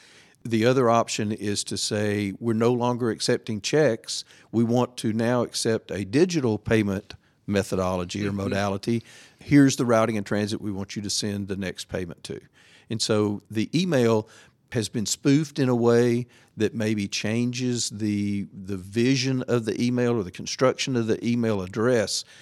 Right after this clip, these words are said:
Speaker 1: to maybe transpose a letter, add a letter,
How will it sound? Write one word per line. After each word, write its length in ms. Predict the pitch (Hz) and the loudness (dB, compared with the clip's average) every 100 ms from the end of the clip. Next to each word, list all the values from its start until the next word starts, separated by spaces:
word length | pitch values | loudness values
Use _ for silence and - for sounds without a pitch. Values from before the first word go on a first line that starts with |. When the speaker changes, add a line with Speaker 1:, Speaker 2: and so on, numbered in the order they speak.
| - - | -20 -4
Speaker 1:
to 220 | 117 104 | -2 0
maybe 240 | 107 95 | -2 -4
transpose 580 | 92 113 110 - 107 98 | -6 -4 -4 -2 -2 -2
a 60 | 98 | -4
letter, 600 | 95 127 135 135 127 123 - - _ _ _ - | 2 4 6 4 2 -2 -10 -20 _ _ _ 0
add 300 | 117 135 139 | 4 6 4
a 80 | 131 | 4
letter, 640 | 127 131 127 123 127 | 4 4 4 2 0